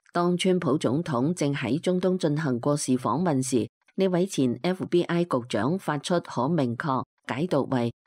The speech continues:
對現任美國總統不祥嘅沙灘信息。白宮副幕僚長布多維奇喺 X 平台上發文寫道，呢件事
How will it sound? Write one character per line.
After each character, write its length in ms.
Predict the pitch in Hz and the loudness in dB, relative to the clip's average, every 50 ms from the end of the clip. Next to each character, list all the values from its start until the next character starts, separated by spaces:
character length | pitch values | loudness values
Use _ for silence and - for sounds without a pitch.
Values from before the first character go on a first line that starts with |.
| _ | _
對 240 | - 156 156 156 156 | 0 2 2 2 2
現 220 | 156 143 135 131 | 2 2 2 4
任 160 | 131 135 127 127 | 2 2 2 2
美 180 | 127 131 139 | 2 0 0
國 140 | 139 156 143 | 2 0 0
總 260 | 143 - 120 143 190 | 0 0 0 -2 -2
統 220 | - - 117 131 135 | -2 -2 -2 -2 0
不 100 | - 175 175 | -2 -2 -2
祥 220 | - - 127 117 117 | -2 -2 -2 -2 -2
嘅 80 | 135 | -2
沙 240 | 135 - 160 156 156 | -2 -2 -2 -2 -2
灘 200 | - 165 151 151 | -2 -2 -2 -2
信 280 | 151 - 143 123 120 120 | 0 0 0 0 0 0
息。 400 | 123 - 143 135 135 131 123 127 _ _ _ _ _ _ _ | 0 0 2 2 2 2 0 -4 _ _ _ _ _ _ _
白 120 | - 139 139 | -4 -2 -2
宮 280 | - - 196 196 202 208 | -2 0 0 0 0 0
副 240 | - - 156 151 | 2 2 4 4
幕 140 | 151 143 135 | 4 2 0
僚 220 | - - 120 113 113 | 0 2 0 0 0
長 380 | - 120 104 113 131 180 190 - | 0 0 0 0 0 0 -2 0
布 160 | - 156 151 143 | 2 2 2 2
多 280 | - 175 175 180 180 | 2 2 2 2 2
維 200 | 147 123 120 120 | 2 0 -2 -2
奇 300 | - - 131 110 107 - - _ _ _ - | -2 -2 -2 -2 -2 -2 -6 _ _ _ -4
喺 300 | 127 120 135 156 165 - | 0 2 2 2 2 2
X 260 | 175 175 175 - 143 | 0 -2 0 -2 -2
平 200 | - - 135 123 | 0 0 0 0
台 200 | 120 165 131 120 | 0 0 0 -2
上 240 | 120 - 135 131 131 | 0 0 0 0 0
發 160 | 127 147 135 131 | 0 0 -2 0
文 200 | - 120 113 107 | 0 -2 -2 -2
寫 240 | - - 123 135 - | -2 0 0 0 0
道， 380 | 131 165 139 131 127 120 120 123 - _ _ _ _ _ | 0 0 2 2 2 2 0 -4 -8 _ _ _ _ _
呢 120 | 196 208 | -2 0
件 240 | 208 - 156 147 139 | 2 4 4 4 2
事 160 | - - 143 | 2 2 2